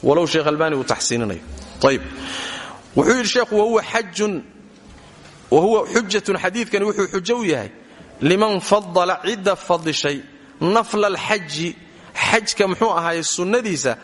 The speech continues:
calaa nafli sadaqati, sadaqada middeeda sunnada ah ka fadilay. Waxaa la isku hayaa ruuxu, eh, xajkii waajibkaa waa gutay. Xoolana waa haystaa.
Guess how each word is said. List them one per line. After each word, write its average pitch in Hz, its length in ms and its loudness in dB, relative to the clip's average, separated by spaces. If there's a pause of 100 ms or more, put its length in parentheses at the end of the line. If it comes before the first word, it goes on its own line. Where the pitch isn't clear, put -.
(240)
calaa 190 240 2
nafli 208 400 -2
sadaqati, 196 720 -4
sadaqada 190 520 -2
middeeda 185 400 -2
sunnada 180 400 0
ah 147 60 -2
ka 156 140 -6
fadilay. 113 340 -8 (1300)
Waxaa 135 200 4
la 170 80 2
isku 226 220 2
hayaa 127 320 0 (1120)
ruuxu, 185 500 2 (880)
eh, 143 300 2
xajkii 208 300 0
waajibkaa 196 420 0
waa 185 140 2
gutay. 127 340 -10 (2250)
Xoolana 190 360 2
waa 190 160 2
haystaa. 120 400 -6